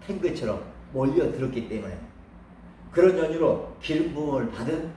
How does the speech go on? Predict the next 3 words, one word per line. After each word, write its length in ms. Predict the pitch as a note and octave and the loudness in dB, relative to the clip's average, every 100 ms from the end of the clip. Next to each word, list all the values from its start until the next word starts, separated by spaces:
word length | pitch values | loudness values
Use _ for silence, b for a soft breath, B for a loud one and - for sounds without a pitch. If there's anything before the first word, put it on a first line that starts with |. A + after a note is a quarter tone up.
| - - | -16 -14
다윗의 640 | A#2 B2+ A#2 - A2 - - | -6 -4 -2 0 -2 -2 -8
삶에 720 | - F3+ F#3+ F3 A#2+ G#2+ - - - - - - - - - | -4 0 2 2 2 2 -2 -12 -18 -20 -20 -20 -20 -20 -4
처음에는요, 680 | - C4 G#3+ C#3 A#2 - | 4 6 6 2 0 -2